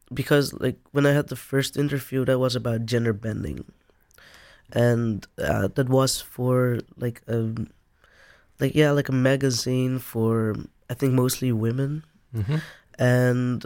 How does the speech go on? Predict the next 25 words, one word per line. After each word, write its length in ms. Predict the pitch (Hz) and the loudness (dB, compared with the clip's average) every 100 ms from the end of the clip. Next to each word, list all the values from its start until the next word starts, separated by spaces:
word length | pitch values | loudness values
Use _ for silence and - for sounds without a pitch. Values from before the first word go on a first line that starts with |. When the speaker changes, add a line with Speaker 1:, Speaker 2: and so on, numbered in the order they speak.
| - | -8
Speaker 1:
um, 840 | 117 120 120 120 120 117 120 117 - _ _ _ _ - | -4 0 2 2 0 0 -2 -4 -8 _ _ _ _ -2
it 120 | 151 | 2
was 260 | 147 147 135 | 4 2 0
more 520 | 143 143 143 151 151 | -2 0 2 2 0
so 760 | - 143 139 135 135 131 131 - _ _ _ | -2 0 2 2 2 0 -2 -8 _ _ _
a 260 | 135 135 123 | -2 -2 -2
fashion 400 | - 131 - 156 | -2 -2 -2 -4
kind 220 | 151 151 | -2 0
of 80 | 143 | 0
lens. 400 | 139 180 190 - _ _ _ _ - | 0 -2 -8 -12 _ _ _ _ -6
So 140 | 127 | 0
it 80 | 127 | 2
was 160 | 123 117 | 2 2
like, 420 | 123 120 120 - _ - | 0 -2 -6 -18 _ -6
uh, 760 | 123 123 123 123 123 123 120 110 - - - - | 0 2 2 2 2 0 0 -4 -8 -16 -18 -4
as 340 | 127 127 120 131 | 0 0 0 -2
a 60 | |
gender 360 | 120 135 131 131 | -2 -2 0 2
bending 300 | 131 127 127 | 2 0 -4
person, 580 | - 143 131 135 127 123 | -2 0 0 -2 -2 0
how 200 | 120 123 | 0 0
do 160 | 123 | 0
you 300 | 123 123 123 | 0 0 0
express 600 | - - - - 120 117 | -4 -10 -10 -4 -2 -2
that? 340 | - 110 - | -4 -6 -6